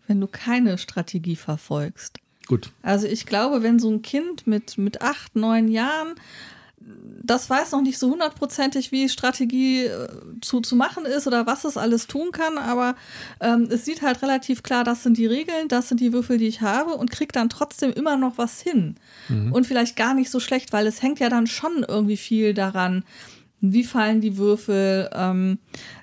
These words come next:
Speaker 1: da gibt's dann vielleicht auch so eine Sicherheitsvariante, wo ich einfach sage, okay, ich setz halt immer einen da unten auf die, ich krieg Karten und dann, äh,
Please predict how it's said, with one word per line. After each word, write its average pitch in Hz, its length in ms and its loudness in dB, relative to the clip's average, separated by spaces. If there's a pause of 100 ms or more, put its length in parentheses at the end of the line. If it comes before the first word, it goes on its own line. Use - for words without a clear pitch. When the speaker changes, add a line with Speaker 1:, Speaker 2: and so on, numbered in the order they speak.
(140)
Speaker 1:
da 190 320 0
gibt's 285 160 -6
dann 269 160 0
vielleicht 262 240 -2
auch 240 80 -2
so 262 100 0
eine 254 80 6
Sicherheitsvariante, 185 920 0
wo 196 40 0
ich 202 140 -2
einfach 208 220 0
sage, 196 260 2
okay, - 280 -2
ich 185 120 2
setz 220 240 0
halt 202 160 2
immer 233 320 2
einen 214 260 0
da 202 200 2
unten 226 340 2
auf 202 300 0
die, 196 260 0
ich 190 100 -6
krieg - 200 0
Karten 240 500 0
und 247 240 0
dann, 233 340 4
äh, 214 340 0